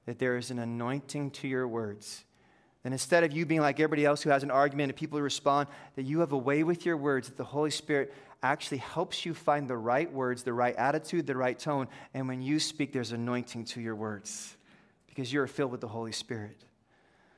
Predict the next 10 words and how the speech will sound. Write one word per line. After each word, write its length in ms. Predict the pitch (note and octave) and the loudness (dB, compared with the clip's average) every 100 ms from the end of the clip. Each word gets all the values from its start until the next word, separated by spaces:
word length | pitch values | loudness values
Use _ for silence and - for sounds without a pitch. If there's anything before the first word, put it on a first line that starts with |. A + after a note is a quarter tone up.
| _ _ _ _ - | _ _ _ _ 0
Let 100 | E3 | 2
me 100 | E3 | 4
be 120 | D3 | 2
clear 260 | C#3+ E3+ D3+ | 4 4 4
if 120 | D#3 | 4
I 100 | C#3+ | 4
haven't 200 | D3 C3 | 2 2
said 200 | D#3+ C#3 | 2 4
it 60 | |
before. 380 | B2+ C3+ D3+ C#3 | 0 0 0 0